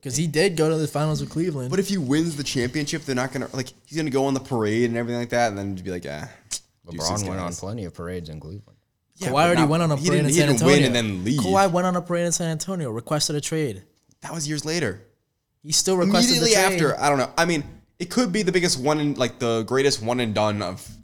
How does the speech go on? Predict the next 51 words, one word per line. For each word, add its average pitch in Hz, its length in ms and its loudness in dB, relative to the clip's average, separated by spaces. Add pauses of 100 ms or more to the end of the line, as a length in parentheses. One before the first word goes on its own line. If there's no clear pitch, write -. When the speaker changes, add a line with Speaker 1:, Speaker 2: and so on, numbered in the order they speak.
(180)
Speaker 1:
I 170 80 0
Speaker 2:
sports 208 280 2
Speaker 1:
think, - 40 -4
Speaker 2:
history. 95 380 -2
Speaker 1:
I - 100 0
Speaker 2:
But 165 40 2
Speaker 1:
think 226 380 0
the 160 100 -2
thing 170 220 0
that 156 140 0
he, 143 180 -2
the, 131 260 -6
the, 127 120 -8 (160)
the, 131 480 -4
the - 60 -6
fact 180 280 -2
that 180 80 0
he 156 60 2
went 165 140 2
with 160 100 -4
the 143 80 -2
Spurs 143 640 0 (160)
is 131 240 -4
a 123 280 -2
indication 151 560 -2
for 123 180 -8
him 139 340 -4 (260)
that 131 100 -8
he 151 80 0
already 156 200 2
knows 147 260 0
that 113 160 -2
winning 147 180 0
the 131 80 -4
championship 147 500 -4
isn't 135 240 -4
everything 110 460 -8 (220)
bec-, 127 160 -12 (320)
regarding, 139 500 -2
like, 127 160 -6
the 120 120 -12
team. 120 400 -4 (260)
Speaker 2:
Yeah. 85 320 -6
Speaker 3:
I 151 60 -2
feel 220 200 0
like 208 180 2
that's 135 240 0
almost 147 240 -2
just, 127 140 -8
like, 113 160 -8
a 92 80 -10